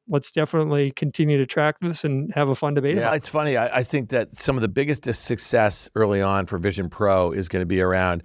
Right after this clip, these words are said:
Speaker 2: a somewhat unsavory sort of topic. It's gonna be porn. Developers in the porn community are gonna be all over this, and that might really be the sort of negative headlines that a, a product like this might not enjoy among an installed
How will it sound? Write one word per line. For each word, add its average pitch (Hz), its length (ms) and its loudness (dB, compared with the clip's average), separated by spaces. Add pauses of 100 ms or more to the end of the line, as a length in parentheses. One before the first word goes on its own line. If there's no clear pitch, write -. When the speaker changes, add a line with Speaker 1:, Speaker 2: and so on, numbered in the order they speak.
(120)
Speaker 2:
a 107 80 0
somewhat 123 480 0
unsavory 120 760 0
sort 104 220 0
of 92 80 -2
topic. 120 400 0
It's 120 100 -8
gonna 185 80 2
be 185 100 0
porn. 170 380 0
Developers 170 720 0 (220)
in 170 140 2
the 165 80 2
porn 202 360 -2
community 156 640 0
are 143 140 0
gonna 143 140 0
be 143 120 0
all 139 240 0
over 175 240 -2
this, 143 220 -2
and 139 160 -4
that 180 180 0
might 170 240 -2
really 180 300 0
be 156 540 0
the 143 60 2
sort 165 220 0
of 147 80 0
negative 151 380 0
headlines 131 760 0
that 123 300 0
a, 123 240 0
a 123 40 4
product 139 440 -2
like 127 180 0
this 127 240 -2
might 139 260 -2
not 135 220 0
enjoy 131 720 0
among 131 500 0
an 127 140 -2
installed 143 380 -2